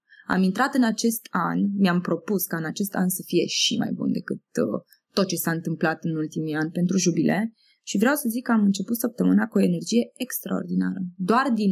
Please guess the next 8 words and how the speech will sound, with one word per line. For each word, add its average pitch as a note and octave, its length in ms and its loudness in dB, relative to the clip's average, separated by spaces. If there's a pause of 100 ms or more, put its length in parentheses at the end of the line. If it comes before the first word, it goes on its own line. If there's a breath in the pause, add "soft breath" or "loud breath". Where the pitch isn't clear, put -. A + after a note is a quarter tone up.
(100)
mindset-ul G3+ 800 2
meu F#3 440 0 (340)
că F#3 120 -2
trebuie A3 640 0
să G3+ 240 -4
devin F3+ 460 0
o E3+ 100 -4
variantă D#3+ 580 -4